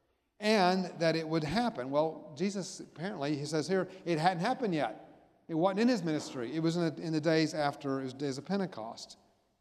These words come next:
So there's a lot here where Jesus is trying to break down this barrier between his ministry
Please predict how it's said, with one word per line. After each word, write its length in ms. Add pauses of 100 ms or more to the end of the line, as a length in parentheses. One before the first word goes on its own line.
(140)
So 200
there's 140
a 60
lot 560
here 580 (360)
where 120
Jesus 480
is 160
trying 320
to 60
break 480
down 580
this 220
barrier 560 (560)
between 400
his 320
ministry 680